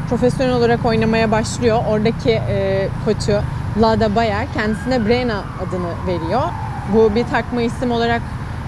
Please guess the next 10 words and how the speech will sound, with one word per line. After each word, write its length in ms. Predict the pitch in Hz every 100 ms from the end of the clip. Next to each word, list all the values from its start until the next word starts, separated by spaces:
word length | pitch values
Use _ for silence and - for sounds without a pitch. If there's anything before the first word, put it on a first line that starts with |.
| -
e, 220 | 220 214 202
düşünülebilir 680 | 214 - 233 233 220 226 349 -
ama, 280 | 226 240 262 - - - -
e, 240 | 208 208 -
altındaki 560 | 202 208 262 247 254 240
anlam 280 | 240 240 240
aslında 440 | 240 - 247 240
şu, 160 | - 202
Yugoslavya'da, 800 | - 208 - 247 220 202 180
Balkanlarda 800 | 202 220 233 190 180 156 160 170